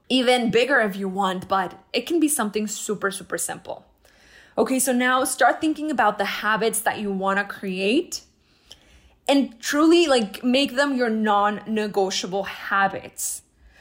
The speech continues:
Okay, and so what are these non-negotiable? They're basically, you know, things that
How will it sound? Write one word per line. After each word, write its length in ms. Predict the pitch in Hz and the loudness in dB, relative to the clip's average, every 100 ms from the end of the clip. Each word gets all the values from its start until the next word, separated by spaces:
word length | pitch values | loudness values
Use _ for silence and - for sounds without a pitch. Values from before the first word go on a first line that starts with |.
| - | -2
Okay, 220 | - 285 | 2 2
and 120 | 277 262 | 2 0
so 180 | 277 | 0
what 160 | 277 330 | 4 4
are 160 | 294 294 | 4 2
these 300 | 311 349 - | 0 0 2
non-negotiable? 720 | 233 240 220 202 208 247 262 | 0 0 -2 -2 -2 0 2
They're 160 | 254 | 2
basically, 800 | 202 247 247 320 320 330 339 320 - _ _ - | 0 -2 0 -2 0 0 0 -6 -18 _ _ 0
you 100 | 254 | 2
know, 140 | 247 | 2
things 320 | 247 269 277 | 2 0 2
that 320 | 254 220 - | 0 0 -6